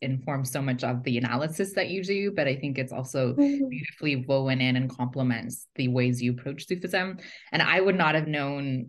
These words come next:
Speaker 1: reading the book now and hearing you talk that you had no background in all of this, 'cause you're kind of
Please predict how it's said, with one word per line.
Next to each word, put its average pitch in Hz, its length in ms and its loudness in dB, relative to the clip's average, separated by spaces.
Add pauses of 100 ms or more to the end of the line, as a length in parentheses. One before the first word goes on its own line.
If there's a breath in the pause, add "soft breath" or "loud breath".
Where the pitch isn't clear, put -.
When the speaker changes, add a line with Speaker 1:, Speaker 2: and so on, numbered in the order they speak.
Speaker 1:
reading 147 380 0
the 143 100 2
book 131 380 2
now 135 340 2
and 147 100 -2
hearing 139 280 -2
you 131 120 -2
talk 123 300 -6
that - 60 2
you 143 100 0
had 135 160 0
no 131 140 2
background 185 460 0
in 196 100 0
all 190 100 2
of 190 80 0
this, 196 160 -2
'cause 160 160 -2
you're 147 160 2
kind 156 220 0
of 139 80 -4